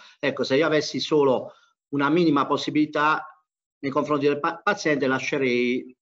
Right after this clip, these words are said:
S-Drive come esame. Io sono perfettamente d'accordo con lui, perché dalla mia esperienza, eh,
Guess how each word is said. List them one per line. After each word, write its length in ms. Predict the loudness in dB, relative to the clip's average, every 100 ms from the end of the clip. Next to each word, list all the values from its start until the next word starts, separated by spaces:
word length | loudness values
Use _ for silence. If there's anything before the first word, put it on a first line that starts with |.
| _ _
S-Drive 680 | -6 -6 -2 0 0 0 -4
come 180 | -6 -6
esame. 420 | -6 -8 -10 -4
Io 160 | -2 0
sono 500 | 0 0 0 -2 -8
perfettamente 640 | -8 -6 -4 -2 -2 -2
d'accordo 640 | -2 -2 -4 -2 -2 -2 -4
con 140 | -2
lui, 460 | -2 -2 -2 -6 -10 -20 _ _ _ _ _ -4
perché 840 | -2 0 2 2 4 4 2 2
dalla 200 | 2 2
mia 140 | 2
esperienza, 1300 | 0 -2 0 2 2 0 -6 -8 -2 0 0 0 -4 _
eh, 760 | -4 -2 0 0 -4 -6 -12